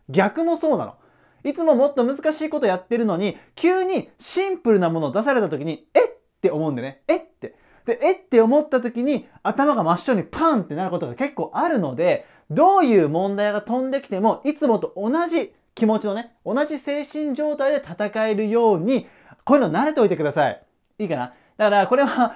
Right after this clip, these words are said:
私の、あの、なんだろう、個人的な思いなんですけど、毎回試習やる時には、受験本番が始まるんだぐらいな気持ちでスタートできると、受験ね、実際の本番の時にどういう問題が飛んできても対応できると思いますので、まあ、こう、次回からね、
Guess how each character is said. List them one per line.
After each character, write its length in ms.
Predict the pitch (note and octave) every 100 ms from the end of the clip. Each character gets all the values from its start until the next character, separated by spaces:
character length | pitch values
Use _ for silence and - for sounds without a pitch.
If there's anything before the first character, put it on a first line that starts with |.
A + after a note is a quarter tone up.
| -
私 200 | D#3+ A#3
の、 180 | B3 B3
あ 60 |
の、 300 | A3+ A3 G#3+ -
な 140 | E3
ん 20 |
だ 80 | C#3
ろ 120 | A2+
う、 80 | -
個 140 | -
人 140 | F3 G#3
的 160 | G#3
な 140 | G#3 G3
思 260 | D#3+ G#3+
い 60 | A#3
な 100 | D3+
ん 80 | B2
で 80 | A2+
す 80 |
け 80 | -
ど、 240 | C#3+ C#3 - _
毎 220 | - G3+ A3
回 160 | A#3+
試 140 | B3 C#4+
習 100 | A3+
や 140 | F3
る 80 | F3+
時 180 | G#3 F3+
に 140 | C#3+
は、 320 | E3 F#3 C3+
受 160 | B2+ F3+
験 260 | F#3+ D#4+ D#4
本 300 | D4 D#4 D4
番 180 | D4
が 120 | C4+ B3+
始 320 | G3 F#3+ B3+
ま 120 | C#4
る 140 | D4+
ん 140 | C4 C#3+
だ 160 | G3
ぐ 80 | F3
ら 80 | F3
い 60 | B2+
な 120 | - _ _
気 140 | - A3
持 160 | C4
ち 240 | C4 - B3+
で 280 | D#4+ - _
ス 160 | - -
タ 200 | B3+ B3+
ー 20 |
ト 140 | B3+
で 100 | B3
き 120 | B3
る 120 | C#4 C4
と、 360 | F#4 C4+ C#3+ -
受 140 | D#3+
験 220 | A3 G#3+
ね、 140 | A3 G#3+
実 160 | D#3 E3
際 140 | G3
の 80 | G3
本 220 | F#3+ G3
番 140 | G3+ G#3+
の 40 |
時 140 | B3 A3
に 120 | D3
ど 140 | G3+
う 40 | G#3+
い 60 |
う 60 | D#3
問 180 | C#3+ C#3+
題 100 | C#3+
が 120 | D#3
飛 180 | F#3+ A3
ん 100 | A3
で 120 | A3+
き 100 | -
て 220 | - A3
も 260 | G3 D#4 E3+
対 240 | - D#3
応 80 | D#3+
で 120 | D#3+
き 60 | E3+
る 120 | C#3+
と 180 | B2 -
思 200 | B2+ C3
い 60 | C3+
ま 140 | D3
す 100 | D3
の 80 | C#3+
で、 140 | B2+
ま 140 | A#2+ G3
あ、 20 |
こ 160 | - E3
う、 80 | C3
次 140 | E3+
回 160 | G3 -
か 60 |
ら 80 | A#2+
ね、 160 | C3